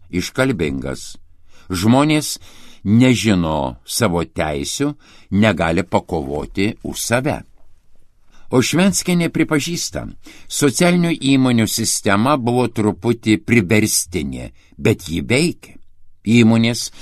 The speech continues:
nerasdamos tinkamos kvalifikacijos darbuotojų, įdarbindavo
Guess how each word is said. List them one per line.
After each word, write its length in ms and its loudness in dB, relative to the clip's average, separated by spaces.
nerasdamos 960 0
tinkamos 560 2
kvalifikacijos 880 -2
darbuotojų, 720 0
įdarbindavo 840 0